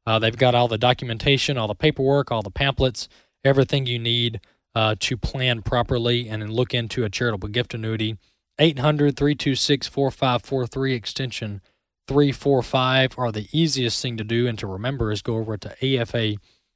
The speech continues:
foundation dot net and you can contact them there, uh, call them, their number's there as well.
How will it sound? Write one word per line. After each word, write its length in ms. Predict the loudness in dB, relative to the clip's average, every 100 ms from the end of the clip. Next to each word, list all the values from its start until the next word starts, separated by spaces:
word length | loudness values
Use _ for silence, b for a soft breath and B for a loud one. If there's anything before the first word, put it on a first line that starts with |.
| _
foundation 760 | 0 0 2 2 2 0 -4 -8 -12 -2
dot 260 | -2 -2
net 360 | -2 -2 -2 -6 -10
and 160 | -8
you 100 | -6
can 340 | -6 -6 -8 -10 _ _ _
contact 500 | 0 0 2 0 0
them 220 | -4 -4
there, 400 | 0 2 4 0 -4 _
uh, 140 | -6 -6
call 320 | 0 2 2
them, 220 | 0 -4
their 100 | -6
number's 380 | -4 -4 -4 -2
there 180 | 0 0
as 120 | -2
well. 360 | -2 -2 -4